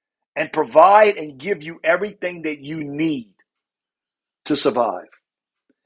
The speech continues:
Everything that you need according to his will and his purposes and his plans and what he has for you. Amen. Verse thirty-four. "My food," said Jesus,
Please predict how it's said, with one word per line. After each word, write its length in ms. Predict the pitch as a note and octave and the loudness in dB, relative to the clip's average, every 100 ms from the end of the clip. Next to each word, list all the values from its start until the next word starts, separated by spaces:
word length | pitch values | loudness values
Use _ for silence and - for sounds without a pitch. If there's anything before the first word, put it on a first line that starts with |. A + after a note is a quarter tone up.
| - | 4
Everything 580 | F3+ A#3 B3+ - A3+ G#3 | 6 6 2 2 2 4
that 180 | F#3+ D#3+ | 0 0
you 180 | G3 | -8
need 300 | F3+ F#3+ F#3+ | -6 -6 -4
according 600 | D3+ - - G3 F3+ C#3+ | -6 -8 -2 2 2 -2
to 140 | B2 C3+ | -8 -8
his 300 | C3+ E3+ D3 | -4 -4 -4
will 380 | D3+ D3 C3+ B2+ - - | 0 2 2 -2 -16 -18
and 120 | A#2+ | -8
his 200 | C#3 E3+ | -6 -6
purposes 640 | - D#3 D3 C#3 C#3 B2 - - | -2 -2 0 -6 -10 -10 -12 -18
and 140 | B2 C3 | -14 -2
his 200 | D#3 D3+ | -2 -2
plans 480 | - C#3+ B2 A2+ - - - | -4 -6 -6 -10 -16 -20 -12
and 140 | C3+ | 0
what 160 | C#3+ C#3 | 2 2
he 120 | C3 | 0
has 480 | C3 A#2 A2+ - _ _ _ - | -2 -2 -4 -12 _ _ _ -10
for 140 | B2+ | -6
you. 340 | B2 G#3 A3+ - _ - | -4 -4 -6 -16 _ -12
Amen. 360 | A2 C3 F3 - _ _ _ _ _ _ _ _ _ _ | -8 -6 -8 -12 _ _ _ _ _ _ _ _ _ _
Verse 220 | C#3+ D3 | 2 2
thirty-four. 640 | - C#3+ B2+ - D#3+ - - _ - - | 4 4 4 0 0 0 -8 _ -20 -6
"My 200 | D3 D#3+ | 6 6
food," 400 | D#3 G#3 B3 A#3 - | 6 6 6 6 0
said 240 | E3+ D3 | -2 -2
Jesus, 600 | A#2+ A3 G3+ A#2 - - | -4 -4 -6 -12 -18 -20